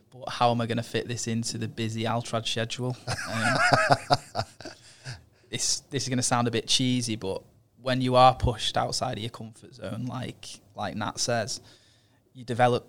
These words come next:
Speaker 1: you deve-, you develop your own skills.
Speaker 2: Yeah.
Speaker 1: Um, and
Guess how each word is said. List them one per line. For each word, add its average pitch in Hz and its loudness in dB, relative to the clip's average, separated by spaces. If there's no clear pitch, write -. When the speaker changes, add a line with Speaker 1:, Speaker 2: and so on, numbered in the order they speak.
Speaker 1:
you 127 -18
deve-, 117 -4
you 135 -6
develop 127 2
your 127 2
own 117 2
skills. 120 0
Speaker 2:
Yeah. 85 -2
Speaker 1:
Um, - -8
and 117 -6